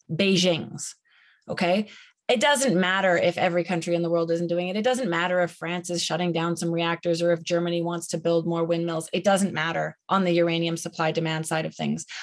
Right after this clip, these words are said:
All that matters is that China is doing it in a massive way.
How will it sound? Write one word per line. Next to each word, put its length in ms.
All 220
that 120
matters 380
is 240
that 160
China 320
is 220
doing 260
it 140
in 120
a 160
massive 800
way. 300